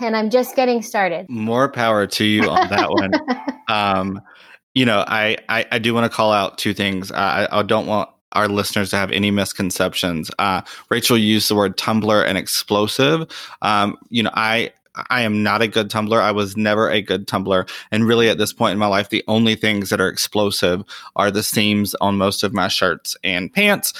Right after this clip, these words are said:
Speaker 2: Uh, but I, I do wanna, uh, appreciate the work that went into those who were great tumblers and explosive and powerful. Um, you know,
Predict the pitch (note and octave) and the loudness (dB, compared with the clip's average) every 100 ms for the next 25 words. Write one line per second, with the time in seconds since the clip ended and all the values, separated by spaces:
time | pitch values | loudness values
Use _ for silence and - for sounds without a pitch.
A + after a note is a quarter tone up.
0 | - - - G#2 F2+ - - G2+ D#3+ C3+ | -16 -10 -2 0 0 -2 -8 -2 0 2
1 | G#2 - G#2 A2 G2+ A2 G#2+ G2+ F#2+ - | 0 -2 -2 -2 0 0 2 0 -2 -4
2 | G#2 - - C3 A2 - A2 D#2+ G#2+ G2+ | -6 -6 -4 -2 0 0 0 0 -2 0
3 | G#2+ - - G#2+ E2+ G#2 G#2 G2+ G2+ G2 | 0 0 0 0 0 0 0 0 -2 2
4 | G2 G2 - G2+ F#2+ G2 G#2 G2+ - G2 | 2 2 0 0 0 0 -2 -2 -2 2
5 | G2+ G2 F#2+ - - G2 F#2+ G2 F#2 E2+ | 2 0 -4 -4 -2 -2 0 0 -2 0
6 | F2 F#2 - F#2 - - - - - F#2 | 0 0 2 0 0 -14 -20 -12 -4 0
7 | D2 D#2 - - G#2 D2+ | 0 -2 -6 -6 -4 -4